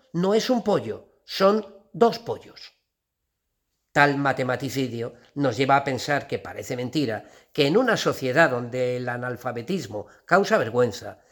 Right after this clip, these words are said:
se fomente así el anumerismo. Hablemos ahora de un tipo de anuncios con presentación de datos,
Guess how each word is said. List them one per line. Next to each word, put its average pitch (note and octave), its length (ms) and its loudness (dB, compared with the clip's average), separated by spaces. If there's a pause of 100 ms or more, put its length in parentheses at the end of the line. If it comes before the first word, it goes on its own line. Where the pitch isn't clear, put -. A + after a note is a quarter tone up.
(120)
se D3 220 -2
fomente C3+ 500 0
así C3+ 480 -2 (280)
el C#3 540 -2
anumerismo. C3 920 -2 (800)
Hablemos A3 420 4
ahora A#3 640 2
de A3 160 0
un A#3 160 -2
tipo G#3+ 240 -2
de D#3+ 100 0
anuncios D#3+ 480 0
con C3 200 -2
presentación B2 600 -4
de A#2 100 -4
datos, A#2 560 -2